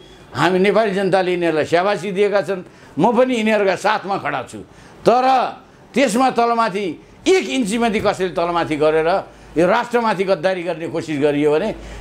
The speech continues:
यिनीहरूलाई दुई मिनटमा लात हानेर यो सत्ता हामीले लिन्छौँ नि। सेना उठ्नुपर्छ र जनता उठ्नुपर्छ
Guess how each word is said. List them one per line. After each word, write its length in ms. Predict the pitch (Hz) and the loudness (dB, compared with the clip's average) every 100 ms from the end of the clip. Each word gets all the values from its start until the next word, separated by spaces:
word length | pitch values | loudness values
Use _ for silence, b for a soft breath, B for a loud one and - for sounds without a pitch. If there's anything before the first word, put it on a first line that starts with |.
| - | -2
यिनीहरूलाई 380 | 247 269 269 247 | 2 2 2 2
दुई 240 | 190 339 | 2 2
मिनटमा 340 | 311 294 285 262 | 2 2 0 0
लात 280 | 247 226 | 0 -2
हानेर 280 | 208 214 202 175 - B 202 | -4 -6 -6 -6 -8 B -2
यो 100 | 240 | 0
सत्ता 320 | 226 254 262 | 0 0 0
हामीले 300 | 254 262 262 | 0 0 -4
लिन्छौँ 360 | 262 262 240 294 | -4 -2 0 0
नि। 260 | 220 - - | -4 -8 0
सेना 320 | 285 320 311 | 2 4 2
उठ्नुपर्छ 560 | 311 240 339 339 330 294 320 294 165 - B B B | 2 2 0 2 2 2 2 2 -2 -10 B B B
र 140 | 170 302 | 0 2
जनता 360 | 254 330 339 339 | 2 0 2 2
उठ्नुपर्छ 560 | 311 247 311 277 247 | 0 -4 -4 -2 -2